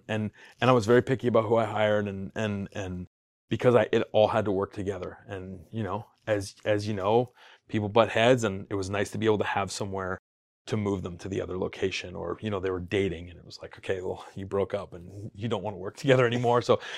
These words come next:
things like that where, like, you wanna be able to do that. But I, but I loved being in both spaces, and I'm kind of only spending my time at Dundas right now because I'm trying to build that back up. And so, like,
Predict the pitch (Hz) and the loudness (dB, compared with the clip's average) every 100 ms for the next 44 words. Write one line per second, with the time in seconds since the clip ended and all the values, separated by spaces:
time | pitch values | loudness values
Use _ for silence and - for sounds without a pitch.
0 | - - 170 143 123 131 113 117 113 104 | -2 4 8 8 8 8 8 6 6 2
1 | 95 - - - _ - 123 127 123 113 | 0 -8 -20 -20 _ 0 4 6 6 4
2 | 113 104 95 101 104 92 104 107 - 117 | 4 2 0 -2 0 0 2 0 2 2
3 | 110 104 104 104 107 98 - 107 101 98 | 4 4 6 6 6 0 -6 -4 -4 -6
4 | 90 92 - _ _ - 98 90 - - | -8 -12 -18 _ _ 0 2 2 -2 -6
5 | 92 - 127 101 90 - - - - - | -4 -2 -2 -2 -8 -14 -20 -20 -6 0
6 | 123 - 120 120 117 110 - 104 104 95 | 2 6 6 6 4 0 -2 -2 -2 -4
7 | - 92 90 - - 85 90 - 90 92 | -4 -4 -4 -6 -8 -6 -6 -4 -6 -6
8 | 90 90 98 82 - 92 82 - - 92 | -6 -6 -6 -4 -4 -4 -10 -10 -6 -4
9 | 87 87 87 85 82 - 110 135 95 - | -2 -4 -4 -8 -8 0 4 4 0 -2
10 | 98 92 85 - | 0 0 -4 -10